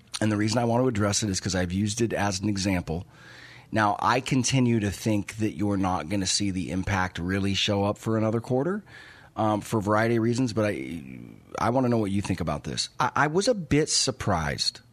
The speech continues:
uh, not on this, not on, not, not on the side of Microsoft, because Microsoft is so,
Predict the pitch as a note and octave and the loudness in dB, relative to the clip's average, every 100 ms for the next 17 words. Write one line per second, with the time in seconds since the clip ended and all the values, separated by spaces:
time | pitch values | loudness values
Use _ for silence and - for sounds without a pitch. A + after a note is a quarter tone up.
0 | - - _ - - - A#2 G#2+ - C3 | -20 -20 _ -20 -20 -4 0 0 2 2
1 | F3 G#3+ F#3 B2+ C#3 E3 F#3+ F3 A#2 D3+ | 4 4 2 2 4 4 4 2 2 2
2 | E3+ - D3+ E3+ D3+ - B2+ A#2+ G#2 G2+ | 2 2 2 4 4 4 2 2 2 2
3 | G#2+ G#2+ - F2+ E2+ - G#2 F#2+ G#2+ A#2 | 2 0 0 0 -2 -4 -4 -2 0 0
4 | A#2 - G2+ G2 F#2+ - - A2 G#2+ | 0 0 0 0 0 0 2 2 2